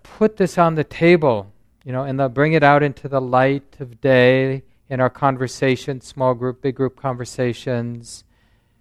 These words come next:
our study at home, or our meditation practice. Let's bring this out. Like, what am I doing? What's important? Am I somehow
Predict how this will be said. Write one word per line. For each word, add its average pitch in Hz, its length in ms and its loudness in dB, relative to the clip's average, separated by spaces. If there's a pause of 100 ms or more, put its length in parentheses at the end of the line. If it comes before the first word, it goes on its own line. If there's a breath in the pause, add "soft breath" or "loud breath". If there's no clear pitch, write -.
(200)
our 123 140 0
study 127 480 0
at 123 120 -2
home, 123 500 0
or 117 100 -2
our 120 80 0
meditation 127 720 -6
practice. 127 640 -8 (560)
Let's 160 160 -4
bring 196 220 -4
this 180 200 -4
out. 185 300 0
Like, 139 160 -4 (560)
what 131 300 -2
am 156 100 -2
I 165 80 4
doing? 175 540 0 (640)
What's 131 280 -8
important? 151 680 0 (1120)
Am 131 100 -4
I 135 140 4
somehow 147 840 2